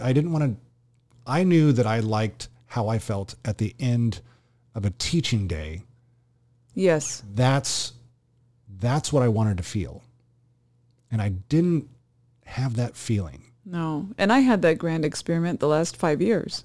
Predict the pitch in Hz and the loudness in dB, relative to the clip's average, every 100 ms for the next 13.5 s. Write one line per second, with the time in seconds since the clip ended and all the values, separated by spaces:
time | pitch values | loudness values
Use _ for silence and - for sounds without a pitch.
0 | - - - - _ _ _ - 156 - | -10 -10 -10 -18 _ _ _ -4 -4 0
1 | 214 - - 214 214 156 156 214 247 123 | 0 0 2 4 6 6 4 2 0 0
2 | - 165 170 131 175 160 151 175 208 185 | 2 2 0 2 2 4 2 2 0 0
3 | 151 160 139 160 139 139 156 143 92 147 | -2 0 -2 -2 -2 -2 -2 -2 -2 -2
4 | - 69 - - - 95 101 117 _ - | -4 -6 -8 -14 -6 -4 -2 -4 _ 0
5 | 120 127 190 - 160 101 95 101 127 156 | 4 6 6 6 2 2 0 2 2 2
6 | 147 147 131 101 98 113 - - _ _ | 2 2 0 -2 -4 -8 -10 -18 _ _
7 | _ _ _ _ _ _ - 208 208 190 | _ _ _ _ _ _ -4 2 4 6
8 | 170 - 151 165 202 202 175 135 131 143 | 6 6 6 6 6 6 4 4 6 6
9 | 185 160 156 151 139 131 - - - 147 | 6 4 2 2 2 0 -2 -14 0 2
10 | 147 135 123 117 107 - 117 123 160 - | 4 4 4 2 -2 0 0 2 2 0
11 | 139 131 110 113 120 - 117 110 104 98 | 0 0 2 2 2 0 -4 -2 -2 -2
12 | 95 - - 92 90 - - 139 104 87 | -4 -6 -8 -4 -4 -6 -2 -2 -2 -6
13 | - 180 175 180 190 | -6 -2 0 0 -2